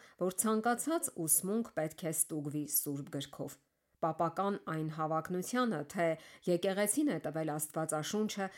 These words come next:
և միայն եկեղեցին էլ կարող է մեկնաբանել այն, Թինդալը պատասխանել է. "Գիտեք, թե ով է արծիվներին սովորեցնում որս գտնել։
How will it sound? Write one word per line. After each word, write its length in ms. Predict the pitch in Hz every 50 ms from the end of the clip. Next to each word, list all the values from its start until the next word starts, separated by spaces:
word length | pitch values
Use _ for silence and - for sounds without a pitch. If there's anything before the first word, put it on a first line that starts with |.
| - - -
և 220 | 180 170 165 156
միայն 360 | 170 175 175 170 170 170 165 - -
եկեղեցին 680 | 147 165 165 165 170 175 165 170 180 170 - - 220 202
էլ 140 | 160 143 143
կարող 420 | - - - 156 165 180 175 170
է 80 | 156 151 - -
մեկնաբանել 800 | 147 147 147 151 - 147 151 147 147 143 156 160 175 214 262 254
այն, 200 | 254 247 247 233 - - - -
Թինդալը 520 | - - 165 156 156 160 165 160 160 151
պատասխանել 720 | 151 147 147 - - 147 147 - - 156 147 147 143 131
է. 100 | 120 117 135 - _ _ _ _ _ _ _ _ -
"Գիտեք, 420 | 165 156 185 185 - 294 302 302
թե 160 | - - 262 247 - -
ով 240 | 226 247 254 233 202
է 80 | 139 147
արծիվներին 680 | 151 143 - - - 156 151 160 151 147 147 151 156
սովորեցնում 760 | 151 - - 151 147 151 151 151 151 151 - - 160 151 147 147
որս 280 | 143 156 151 190 185 - -
գտնել։ 440 | - 143 - - 131 135 143 147